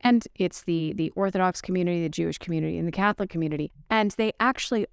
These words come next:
operate seamlessly and very well together. You know, those faith groups, they work well together. They let each other get on with what they're doing. But they all have,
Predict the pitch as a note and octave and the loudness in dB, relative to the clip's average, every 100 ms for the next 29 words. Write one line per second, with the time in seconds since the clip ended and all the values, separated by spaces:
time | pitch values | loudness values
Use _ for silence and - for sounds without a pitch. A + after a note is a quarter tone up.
0 | - G3+ G#3 G#3+ E3 D#3 - - - - | 4 4 4 2 2 0 -4 -12 -8 -2
1 | A3 G#3+ F#3+ - D#3 D3+ - F3 E3 F3+ | 2 2 0 -2 -2 -2 0 -2 0 0
2 | F3+ E3 D#3+ D#3 F3 - E3 C#3+ E3 E3 | 2 0 0 0 0 -2 -2 -2 -2 -6
3 | - G#3 F#3 E3 D#3+ E3 - E3 - F3 | -8 -2 0 2 2 0 0 -4 -2 -4
4 | E3 F3 D#3+ F3 G3 G#3 F#3+ F3+ F3 F3 | -2 -2 -2 0 0 0 2 2 2 0
5 | E3 E3 E3+ D#3+ D#3 E3 F3 F#3+ E3 E3+ | 0 0 0 0 0 2 0 0 -2 -2
6 | E3 E3+ D#3 D3+ D#3+ D#3 E3+ D#3 E3+ D3+ | -2 -2 -2 0 -2 -2 -4 -2 -2 0
7 | E3 D#3+ D#3+ D#3 - _ _ - F3+ F#3 | 0 2 0 -2 -8 _ _ -2 0 2
8 | F3 E3+ F3 E3+ - D#3+ D3+ D3+ | 2 4 2 0 -2 0 0 -2